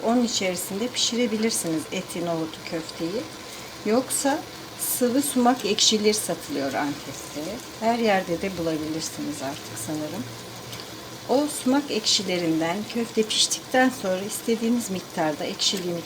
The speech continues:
kendinize göre ayarlayıp piştikten sonra yalnız eklemenizi öneririm. Ee, köfte çok daha lezzetli oluyor o şekilde. Yoksa da bizim yaptığımız gibi limon tuzuyla da yapabilirsiniz ama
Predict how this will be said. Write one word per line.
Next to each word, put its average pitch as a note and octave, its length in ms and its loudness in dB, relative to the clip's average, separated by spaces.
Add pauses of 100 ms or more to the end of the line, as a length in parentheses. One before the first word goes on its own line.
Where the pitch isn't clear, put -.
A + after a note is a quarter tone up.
kendinize E3+ 540 -4
göre D3+ 200 -2
ayarlayıp D3 460 -2 (580)
piştikten A3 760 0
sonra D#3 200 0
yalnız D3 460 0
eklemenizi D3+ 680 2
öneririm. D3+ 600 0 (1300)
Ee, F3+ 460 0 (140)
köfte G3+ 300 -4
çok F#3+ 300 -6
daha F3 120 0
lezzetli D3 580 -4
oluyor B2+ 340 -6
o - 20 -6
şekilde. - 560 -6 (4000)
Yoksa E3+ 320 -2
da F#3 120 -2
bizim F3 240 -4
yaptığımız D#3 560 -4
gibi F3 180 -4
limon F3 260 0
tuzuyla D#3 440 -2
da E3+ 40 -2
yapabilirsiniz E3 880 -2
ama A#3 300 2